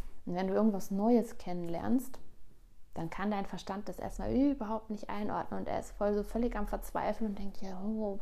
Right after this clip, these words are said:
wo, was ist das jetzt überhaupt? Und dann kommt das erstmal in die Nichtsschublade rein, weil er kann es überhaupt nicht einordnen. Und deswegen ist gerade bei solchen Sachen immer total wichtig, auf deine Gefühle zu hören, auf dein Herz zu hören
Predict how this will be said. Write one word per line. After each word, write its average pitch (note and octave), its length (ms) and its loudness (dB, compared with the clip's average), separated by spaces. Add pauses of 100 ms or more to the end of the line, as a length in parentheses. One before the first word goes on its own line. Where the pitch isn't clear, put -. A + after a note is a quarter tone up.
wo, - 180 0
was G3+ 180 0
ist - 180 -4
das D4+ 100 0
jetzt A#3 200 -2
überhaupt? F#3 440 0 (540)
Und E3+ 100 -2
dann F3 80 -2
kommt B3 180 2
das A3 100 -4
erstmal G3+ 320 0
in G3 60 -2
die G3 80 0
Nichtsschublade F3+ 880 0
rein, G#3+ 240 2 (640)
weil - 120 2
er A3 80 8
kann A#3 180 2
es A#3 100 -4
überhaupt G#3 300 2
nicht - 140 -6
einordnen. F3+ 640 0 (460)
Und F#3+ 140 -2
deswegen A3 440 2
ist A3+ 180 0
gerade G#3 340 -2
bei G3 140 -6
solchen A3 320 -2
Sachen G#3 260 -2
immer G3 180 -6
total G3 280 -6
wichtig, G#3 460 -6
auf - 140 -6
deine G3 200 -2
Gefühle G3+ 420 0
zu - 140 -8
hören, G#3+ 120 -4
auf G3 120 -6
dein F#3+ 160 0
Herz G3+ 480 0
zu F3 200 -4
hören F#3+ 280 2